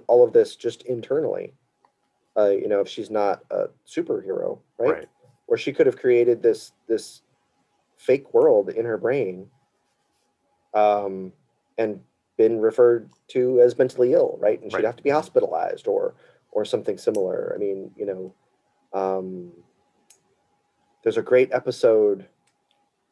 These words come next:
Speaker 1: of Buffy the Vampire Slayer in one of the last couple of seasons, and I can't remember which season it was, but it was a, the, the conceit of the, the episode was that,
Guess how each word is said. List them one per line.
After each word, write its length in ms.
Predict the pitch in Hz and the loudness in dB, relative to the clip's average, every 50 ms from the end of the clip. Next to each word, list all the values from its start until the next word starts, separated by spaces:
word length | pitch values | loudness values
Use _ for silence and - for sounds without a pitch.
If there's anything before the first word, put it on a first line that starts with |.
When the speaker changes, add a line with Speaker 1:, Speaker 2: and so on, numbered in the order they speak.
| _ _ _ _ _ _ _ _ _ _ | _ _ _ _ _ _ _ _ _ _
Speaker 1:
of 600 | - 113 110 107 107 104 101 98 92 - - _ _ _ _ _ | 2 4 4 6 6 4 2 0 -8 -16 -20 _ _ _ _ _
Buffy 240 | - 123 135 151 131 | -6 -4 0 0 0
the 80 | 110 101 | 0 0
Vampire 480 | 95 107 113 113 - - 98 98 95 | -2 -4 -4 -4 -4 -4 -4 -4 -4
Slayer 360 | 92 - 104 101 95 95 95 | -4 -8 -6 -4 -2 -2 -4
in 100 | 92 90 | -6 -6
one 80 | 104 110 | -8 -8
of 40 | 101 | -6
the 40 | 101 | -4
last 400 | 98 101 104 104 101 - - - | -2 0 -2 -2 -4 -6 -18 -20
couple 320 | _ - 107 - - 104 101 | _ -14 -10 -8 -4 -2 -2
of 100 | 95 95 | -2 -2
seasons, 600 | - - 110 104 98 101 92 90 90 92 - - _ _ _ _ _ _ _ _ _ _ _ _ _ | -4 -14 -16 -14 -12 -12 -12 -12 -12 -16 -20 -20 _ _ _ _ _ _ _ _ _ _ _ _ _
and 80 | - 104 | -12 -12
I 40 | |
can't 180 | 98 - 139 110 | -4 -4 -4 -2
remember 220 | 113 117 104 110 | -2 -4 -6 -6
which 220 | 98 107 107 - - | -8 -8 -10 -12 -14
season 280 | - 110 101 - 98 | -14 -14 -12 -10 -10
it 100 | 92 - | -10 -10
was, 420 | - 101 98 95 92 92 - - _ _ _ _ _ _ _ _ _ - | -8 -8 -8 -8 -10 -14 -16 -20 _ _ _ _ _ _ _ _ _ 0
but 180 | 104 95 - _ | 0 0 0 _
it 80 | - 107 | -4 0
was 200 | 101 104 98 92 | 0 0 0 2
a, 200 | 104 98 98 101 - _ - | 0 2 2 0 -4 _ -10
the, 120 | 110 - - _ - | -10 -10 -10 _ -4
the 80 | 110 | -4
conceit 400 | 101 - 113 110 - - 143 131 | -4 -4 -14 -12 -10 -6 0 2
of 160 | 123 110 98 | 2 2 2
the, 220 | - 107 104 98 - _ | 0 0 0 0 -2 _
the 120 | - 113 110 | -2 0 0
episode 460 | 127 135 - 92 - - 117 104 98 | 0 0 -2 -10 -2 0 0 0 0
was 520 | 95 95 101 98 98 95 92 92 - - _ _ | -2 -4 -4 -4 -4 -4 -6 -12 -20 -20 _ _
that, 360 | 104 101 98 - - - - | 0 0 0 0 -4 -10 -20